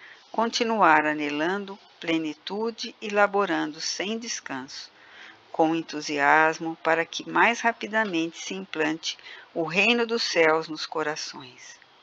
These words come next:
Somos peças importantes nesse imenso campo de ações, porque a transformação moral de cada pessoa influencia a mudança do grupo social para melhor.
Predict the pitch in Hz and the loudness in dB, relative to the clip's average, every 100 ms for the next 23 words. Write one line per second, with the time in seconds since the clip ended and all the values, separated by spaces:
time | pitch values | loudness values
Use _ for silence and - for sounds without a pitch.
0 | _ _ _ _ _ _ - - - - | _ _ _ _ _ _ -20 -20 -20 -20
1 | - - - 175 160 - - 165 208 - | -20 -8 2 4 4 -2 6 8 8 2
2 | 156 175 202 240 247 - 160 165 - 156 | -6 -6 -4 0 0 0 -2 -2 -4 -12
3 | - - 156 151 143 160 190 208 220 - | -12 -4 -4 -4 -6 -4 -4 -6 -8 -4
4 | 165 156 156 117 156 165 - 120 110 143 | -2 -2 -4 -4 -2 -2 -6 -8 -10 -12
5 | - - - - - - 170 156 175 165 | -16 -20 -18 -18 -18 -6 -4 0 6 6
6 | 175 160 156 165 165 160 147 - 175 208 | 6 -2 -2 -2 0 2 0 0 -2 0
7 | 208 175 156 156 151 - 190 220 220 - | 2 6 4 4 -2 2 4 4 2 -2
8 | 214 - - 156 160 170 - - - - | -4 -4 -4 -2 -2 -2 -10 -20 -20 -8
9 | 214 220 233 226 226 - 190 175 175 - | -4 -2 2 2 2 -2 -4 2 2 6
10 | 185 190 190 165 165 - 160 156 156 185 | 4 4 0 2 2 0 -6 -8 -6 -6
11 | 208 - - 208 - 202 151 147 - 151 | -6 -8 -4 -4 -2 2 2 2 0 -4
12 | 147 147 151 139 | -2 -6 -10 -12